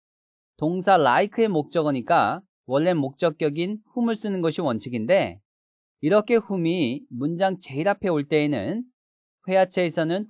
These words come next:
whom 대신에 주격인 who를 쓰는 경향이 많습니다.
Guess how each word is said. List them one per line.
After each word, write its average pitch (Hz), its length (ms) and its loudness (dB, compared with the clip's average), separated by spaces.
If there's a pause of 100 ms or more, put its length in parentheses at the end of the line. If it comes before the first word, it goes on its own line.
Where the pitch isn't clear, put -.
whom 240 140 -2
대신에 156 580 0 (280)
주격인 151 560 -4 (100)
who를 240 240 -4
쓰는 190 260 -4
경향이 127 380 -4
많습니다. 98 580 -4